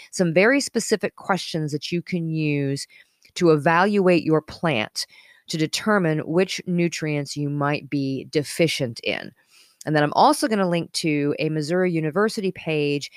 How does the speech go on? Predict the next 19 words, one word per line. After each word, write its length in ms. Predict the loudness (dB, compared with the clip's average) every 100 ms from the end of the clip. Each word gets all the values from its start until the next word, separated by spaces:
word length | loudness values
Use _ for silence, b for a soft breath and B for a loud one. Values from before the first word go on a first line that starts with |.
| B -4
that 100 | -2
has 160 | 0
a 40 | -2
great 460 | -4 0 2 2
chart 460 | -4 0 4 4 2
with 280 | 0 0 0
symptoms 880 | -4 0 0 0 0 0 -2 -6 -10 b 0
of 200 | 0 4
both 320 | 4 4 2
deficiencies 880 | -6 -4 -4 -2 -4 -4 -2 -4 -8 B B _
and 280 | 0 2 0
toxicity 920 | -2 -2 -2 -4 -4 -2 -2 -2 -2 B B B 0
based 380 | 4 4 2 -2
on 500 | 0 2 2 -2 -6 -6
the 160 | -2
nutrient. 640 | -2 -2 -6 -10 -16 -20 -20 _ _ _ _ _ b b b b _ _ _ -2
Just 300 | 0 0 0
remember, 720 | 2 2 2 2 0 -2 -8 _ _ _ _
keeping 600 | -6 -4 0 0 -2 -6